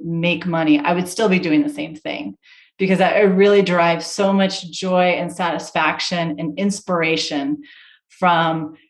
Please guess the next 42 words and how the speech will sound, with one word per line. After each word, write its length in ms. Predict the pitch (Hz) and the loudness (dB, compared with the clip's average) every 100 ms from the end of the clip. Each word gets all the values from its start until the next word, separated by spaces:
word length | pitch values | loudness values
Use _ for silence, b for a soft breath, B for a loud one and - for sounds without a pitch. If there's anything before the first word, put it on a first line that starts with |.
| - | -4
helping 360 | 226 254 269 | -2 0 0
people 300 | - 220 208 | -2 -2 0
that 160 | 190 180 | 2 2
are 140 | 165 | 0
creating 580 | - - 185 185 214 233 | -4 -8 0 0 0 -2
something, 760 | - 220 208 214 214 208 214 b b b _ | -4 -2 -2 -2 -4 -4 -10 b b b _
that 220 | 175 175 | 0 2
are 200 | 170 151 | 2 0
innovating 840 | 180 196 208 170 185 185 185 185 180 | 0 0 0 0 0 0 2 0 -2
in 160 | 180 | -4
a, 140 | 170 156 | -4 -4
in 140 | 165 | -4
a 40 | 160 | -6
s-, 240 | - - - | -8 -12 -6
in 200 | 170 165 | -4 -2
a, 40 | |
in 220 | 151 185 | -2 0
the 80 | 180 | -2
world 560 | 175 180 180 180 180 - | 0 2 4 4 0 -4
and 260 | 170 165 151 | -4 -4 -4
bringing 380 | 185 190 190 | 0 2 2
something 420 | 185 196 180 175 156 | 0 -2 -4 -4 -6
to 120 | 170 | -2
all 200 | 165 175 | 0 2
of 120 | 170 | 2
us 320 | 156 147 - | 0 0 -4
that 280 | - 160 175 | -4 -2 -2
we 80 | 175 | -8
didn't 280 | 170 190 185 | -4 0 0
have 360 | 185 180 185 185 | 0 0 0 -2
before. 500 | 170 - 185 180 175 | -10 -6 0 2 2
And 320 | 165 160 151 B B B _ | 0 -2 -10 B B B _
again, 500 | 175 190 180 165 170 - - | -4 0 0 0 -6 -14 -16
especially 680 | 120 - - 196 190 202 185 | -12 -10 0 0 2 0 -2
things 360 | 190 185 180 - | -2 -2 -2 -2
that 200 | 170 139 | -2 0
are, 320 | 160 156 156 | -2 -2 -4
are 100 | 151 | -10
helping 480 | - 196 190 185 175 | -6 -6 -2 0 2
us 240 | 180 180 | 0 -2
live 240 | 175 190 | -4 -4
healthier 840 | 185 185 180 - 180 175 170 165 | -2 -2 -4 -4 -2 0 0 -2